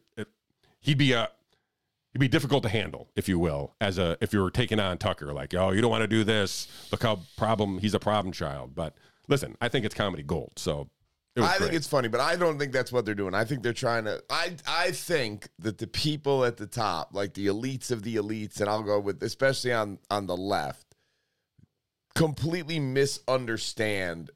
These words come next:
Speaker 2: and mischaracterize the majority of people on the right. Like, they assume the entire right is comprised of a bunch of Bible-thumping Jesus freaks that are offended by the slightest bit of foul language,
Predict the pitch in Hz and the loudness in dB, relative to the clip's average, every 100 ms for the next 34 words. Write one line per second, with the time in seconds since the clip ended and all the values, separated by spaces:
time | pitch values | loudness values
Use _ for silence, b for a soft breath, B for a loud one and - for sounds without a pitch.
0 | _ 113 117 117 123 117 - 117 107 85 | _ -4 -2 -2 -2 -2 -2 0 0 -2
1 | 98 95 90 87 98 98 85 104 101 92 | -4 0 0 -2 -6 -8 -2 0 0 -2
2 | 92 - 92 85 85 78 73 71 55 - | -6 -4 -2 0 0 -2 -8 -10 -10 -16
3 | - B B - 131 127 139 117 104 - | -20 B B 0 0 2 2 2 0 -2
4 | 170 170 160 151 135 127 117 104 139 135 | 0 0 0 -4 -2 -2 -2 0 2 2
5 | 123 117 113 104 101 - 101 92 113 110 | 2 2 2 2 -4 -6 -8 -2 2 2
6 | 98 98 - - 113 104 92 110 110 - | 2 -2 -4 2 2 2 0 0 0 -2
7 | 101 - 113 120 117 - 110 101 104 104 | -4 0 0 2 -2 -2 -2 -2 -4 -6
8 | - 110 104 95 - 98 95 - - 98 | -8 -8 -8 -8 -6 -6 -6 -6 2 2
9 | - 101 98 95 - 117 113 107 98 101 | 4 0 0 -2 -2 0 0 -4 0 0
10 | 92 95 - 104 104 104 - 104 104 101 | 0 -4 -4 0 0 0 -4 0 0 0
11 | - 101 104 101 92 95 90 90 87 | 0 2 2 2 0 -2 -2 -4 -4